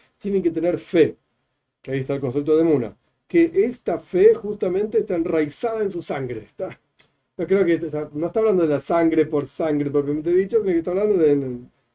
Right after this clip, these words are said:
lo más profundo de la persona. Un Moirasha y Lano Me Abaiseinu. Y esta fe es una herencia de nuestros patriarcas, que de hecho el Tanya también dice la misma idea,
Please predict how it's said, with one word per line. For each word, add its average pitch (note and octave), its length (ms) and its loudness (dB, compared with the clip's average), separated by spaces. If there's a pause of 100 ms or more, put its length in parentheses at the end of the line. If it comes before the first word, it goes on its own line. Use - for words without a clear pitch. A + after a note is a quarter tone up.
lo C3+ 60 -2
más E3 160 -2
profundo D#3+ 360 0
de C#3+ 40 4
la C3+ 80 0
persona. A#2 320 -8 (880)
Un D3+ 140 -2
Moirasha E3 600 2
y E3 120 6
Lano F3 260 2
Me E3+ 100 2
Abaiseinu. C#3+ 640 -2
Y D#3 60 2
esta F#3+ 240 0
fe C#3+ 460 -2 (880)
es D3 160 -6
una C#3 380 -2
herencia F3 760 0 (260)
de C#3 120 -4
nuestros C#3+ 280 -2
patriarcas, C3 760 -4
que C#3+ 80 -8
de D3 80 0
hecho D#3+ 160 -2
el C#3 80 -6
Tanya F3+ 260 -2
también F3 240 2
dice C3+ 160 -8
la C3+ 80 -4
misma C#3 240 -2
idea, D3+ 420 2